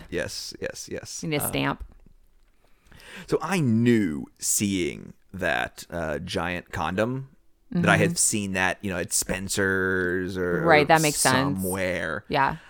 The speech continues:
Speaker 1: I Googled just to see where you could buy them today, you know, 'cause as we said, Spencer's is selling different stuff today, and,
Speaker 2: Right.
Speaker 1: you know, stores in Gatlinburg are selling different stuff, you know, a lot more redneck stuff than they were back then, a lot less ninja stars, and,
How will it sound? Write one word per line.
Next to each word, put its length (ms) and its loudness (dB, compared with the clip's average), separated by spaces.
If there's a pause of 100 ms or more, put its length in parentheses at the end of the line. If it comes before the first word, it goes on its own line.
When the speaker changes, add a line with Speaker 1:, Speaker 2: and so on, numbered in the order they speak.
(500)
Speaker 1:
I 80 4
Googled 360 4
just 160 0
to 60 -2
see 520 -2 (400)
where 300 0
you 140 0
could 100 0
buy 200 2
them 120 -2
today, 280 4
you 100 4
know, 80 0
'cause 100 4
as 100 2
we 100 -4
said, 220 2
Spencer's 500 2
is 480 -4 (100)
selling 320 -6
different 300 12
stuff 240 2
today, 600 4
and, 540 4
Speaker 2:
Right. 340 0
Speaker 1:
you 80 0
know, 120 0
stores 280 4
in 80 2
Gatlinburg 480 2
are 60 0
selling 360 -4
different 280 0
stuff, 560 2 (100)
you 200 2
know, 240 2
a 80 2
lot 180 2
more 380 2
redneck 580 2
stuff 300 0
than 100 -2
they 140 2
were 260 6
back 240 2
then, 160 0
a 40 -2
lot 140 0
less 180 0
ninja 260 -2
stars, 880 2
and, 260 -2